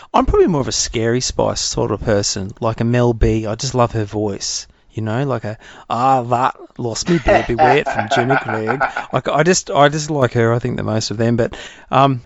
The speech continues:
moving on, movie-wise, Forrest Gump, as in we're talking, like, American movies now, Forrest Gump, The Shawshank Redemption, Dumb and Dumber, Pulp Fiction, all massive movies and all great movies, like, all of my favourites lists.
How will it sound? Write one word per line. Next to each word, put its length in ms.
moving 300
on, 220
movie-wise, 880
Forrest 560
Gump, 320
as 180
in 100
we're 80
talking, 340
like, 160
American 340
movies 240
now, 240
Forrest 500
Gump, 300
The 80
Shawshank 600
Redemption, 640
Dumb 220
and 180
Dumber, 400
Pulp 320
Fiction, 680
all 180
massive 440
movies 500
and 100
all 220
great 400
movies, 300
like, 160
all 200
of 60
my 140
favourites 520
lists. 280